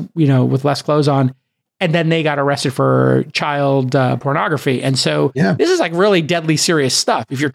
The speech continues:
Speaker 1: trafficking, even if you're underage, in pictures of other underage people, you know, this, th-, this could result in somebody going to jail, getting expelled from school. It's, it's a basically, a, it's, it is a crime.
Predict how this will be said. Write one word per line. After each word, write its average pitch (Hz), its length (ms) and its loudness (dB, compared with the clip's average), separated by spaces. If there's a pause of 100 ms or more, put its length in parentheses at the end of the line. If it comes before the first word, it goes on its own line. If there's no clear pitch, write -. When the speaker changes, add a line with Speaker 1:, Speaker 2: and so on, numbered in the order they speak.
Speaker 1:
trafficking, 180 580 -2
even 190 220 2
if - 100 0
you're 151 140 2
underage, 143 640 0
in 143 160 -4
pictures 160 380 -2
of 139 160 -2
other 190 240 0
underage 143 480 0
people, 135 400 -2 (760)
you 196 60 0
know, 165 80 0
this, - 300 -2 (120)
th-, 233 200 -2
this 254 140 0
could 214 120 0
result 170 300 0
in 147 40 0
somebody 160 240 0
going 143 140 2
to 131 80 0
jail, 175 440 -2
getting 120 260 -4
expelled 135 360 -4
from 139 140 -4
school. 190 520 2
It's, 156 160 -6
it's - 160 -4
a 147 40 0
basically, 147 500 0
a, 131 140 -2
it's, 135 220 -4
it 131 160 0
is 202 160 0
a 127 60 -6
crime. 147 600 -2